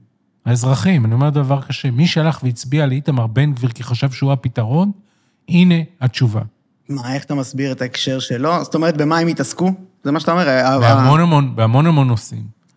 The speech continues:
Speaker 2: אבל בסוף
Speaker 1: לא, אתה שואל, כאילו,
Speaker 2: כן.
Speaker 1: איפה העיניים שלכם היו? הסתכלת?
Speaker 2: הכל, ההפיכה המשטרית, וההחלשה של הצבא, וההחלשה של החוסן הלאומי,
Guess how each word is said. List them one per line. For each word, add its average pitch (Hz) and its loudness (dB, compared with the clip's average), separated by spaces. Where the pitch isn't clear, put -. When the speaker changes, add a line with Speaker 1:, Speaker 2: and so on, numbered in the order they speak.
Speaker 2:
אבל 120 0
בסוף 139 0
Speaker 1:
לא, 165 4
אתה 151 0
שואל, 151 0
כאילו, 139 0
Speaker 2:
כן. 156 4
Speaker 1:
איפה 151 2
העיניים 147 0
שלכם 139 -4
היו? 139 -2
הסתכלת? 127 -2
Speaker 2:
הכל, 131 2
ההפיכה 123 0
המשטרית, 113 -2
וההחלשה 117 -2
של 120 -4
הצבא, 107 -4
וההחלשה 113 -4
של 123 -4
החוסן 123 -4
הלאומי, 117 -2